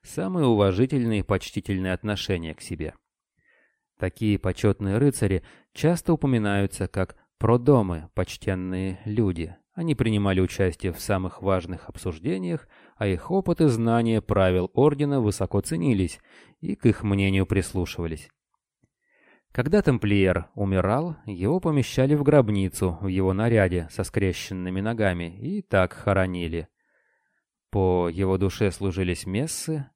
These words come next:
оружие и одежда частично возвращались маршалу или драпиеру ордена, а частично раздавались беднякам. Второе. Капелланы.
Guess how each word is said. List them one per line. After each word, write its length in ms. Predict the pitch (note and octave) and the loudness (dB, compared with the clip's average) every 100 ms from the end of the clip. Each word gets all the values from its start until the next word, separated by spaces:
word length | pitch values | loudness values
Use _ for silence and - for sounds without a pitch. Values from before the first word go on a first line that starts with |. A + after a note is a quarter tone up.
| - | -6
оружие 680 | B2 F#3+ E3+ A#2+ G#2 G2 G#2+ | 0 4 4 6 6 6 4
и 80 | G2 | 4
одежда 520 | F#2 G2 D#3 D3+ D#3 | 4 4 4 4 -2
частично 640 | - G2+ - - A#2+ - A2 | -2 -6 -4 -2 -2 -2 0
возвращались 760 | G#2 F#2+ F#2 - F#2+ F#2 G2 | 2 2 0 -2 -4 -2 -2
маршалу 680 | B2 A2 F#2 - - F2 F#2 | -2 2 2 0 -4 -4 -2
или 260 | F3 C3+ - - - | -2 -4 -4 -12 -8
драпиеру 800 | G#2+ A2+ G2+ G2 F2 F2+ F2+ G2+ | 0 2 2 2 0 2 0 0
ордена, 600 | B2 G#2+ F2 E2+ D#2+ G2+ _ _ _ | 4 4 4 0 -6 -10 _ _ _
а 200 | D3+ G3 | -10 -6
частично 680 | - A2+ - G2 - G2 F#2 | -2 -2 0 -2 -2 -6 -4
раздавались 640 | G#2 G2+ F2+ F2 E2+ E2+ E2+ | -4 -2 0 0 0 -2 -4
беднякам. 680 | F2+ F2 F2 - D#2 D2+ _ _ _ _ _ _ _ _ _ _ _ _ _ _ _ _ _ _ _ _ _ _ _ _ _ | -6 -4 -8 -8 -12 -12 _ _ _ _ _ _ _ _ _ _ _ _ _ _ _ _ _ _ _ _ _ _ _ _ _
Второе. 840 | - - F#3 D3+ G#2+ F#2+ E2 E2+ _ - | -18 0 4 6 6 4 0 -6 _ -2
Капелланы. 760 | D3+ C#3 A2+ G2+ F2+ E2+ E2 | 2 4 4 6 2 0 -6